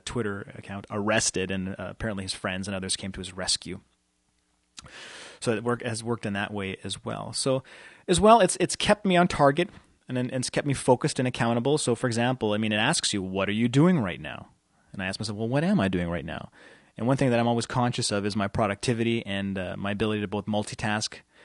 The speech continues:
and to focus on given tasks. And, uh, if I find that, um,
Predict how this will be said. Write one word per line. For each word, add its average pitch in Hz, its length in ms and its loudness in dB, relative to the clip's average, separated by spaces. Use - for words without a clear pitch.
and 135 320 2
to 143 100 -4
focus 135 340 -4
on 120 140 -2
given 110 240 -2
tasks. - 560 -6
And, 101 400 -4
uh, 101 220 -4
if 110 100 -6
I 113 100 0
find 120 380 0
that, 110 140 0
um, 101 300 -2